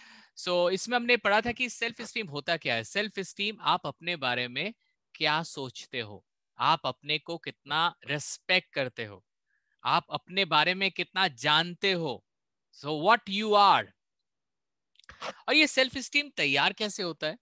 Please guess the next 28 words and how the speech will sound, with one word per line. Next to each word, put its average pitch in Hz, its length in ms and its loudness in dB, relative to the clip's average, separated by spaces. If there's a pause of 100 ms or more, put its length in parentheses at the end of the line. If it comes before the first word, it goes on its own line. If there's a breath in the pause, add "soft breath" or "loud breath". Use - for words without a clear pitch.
(680 soft breath)
आप 214 220 6
अपने 226 200 -6
लाइफ 190 280 2
में 196 160 -2
जितने 156 300 -10
भी 175 80 -6
लोगों 143 300 -4
से 151 160 -10
मिले 131 220 -4
हो, 147 300 -4
जित-, - 460 -18
you 165 100 -12
know, 190 160 -8
लोगों 143 340 -4
ने 160 80 -2
आपको 143 360 -4
जो 135 200 -10
भी 143 140 -8
बोला 131 380 -4
है, 135 340 -2 (180)
"तुम 120 220 -18
ठीक 147 280 -6
हो, 135 260 -6
तुम 127 260 -14
ठीक 131 240 -8
नहीं 135 220 -4
हो, 135 260 -6
you 123 180 -8